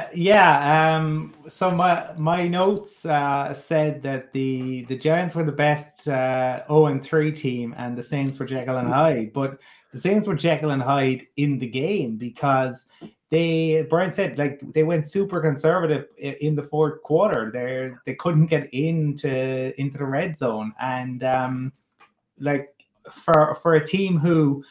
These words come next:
there were, there were a couple of kind of big highlight moments in the, the game. Obviously, Taysom Hill's kind of, um, Super Mario-esque run where he picked up the star and just seemed to run through guys.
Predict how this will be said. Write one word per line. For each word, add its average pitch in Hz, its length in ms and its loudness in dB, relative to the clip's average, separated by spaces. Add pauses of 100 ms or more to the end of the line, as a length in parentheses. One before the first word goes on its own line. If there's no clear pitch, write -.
(120)
there 180 100 2
were, 196 240 4
there 180 120 0
were 190 60 4
a 180 80 -4
couple 214 260 4
of 180 120 0
kind 160 200 2
of 135 240 -2 (320)
big 156 180 2
highlight 143 420 2
moments 143 480 -2
in 135 220 -2
the, 135 180 -6
the 139 140 -4
game. 147 300 4
Obviously, 135 320 -2
Taysom 131 360 -2
Hill's 135 500 0
kind 127 220 -2
of, 120 180 -2
um, 120 400 -2 (220)
Super 147 360 0
Mario-esque 135 760 2
run 139 240 2
where 131 140 -2
he 123 60 -4
picked 143 260 -4
up 139 160 -4
the 127 80 -12
star 135 500 2
and 123 100 -4
just 135 180 -8
seemed 131 220 -4
to 131 120 -4
run 139 320 -2
through 151 340 2
guys. 135 420 2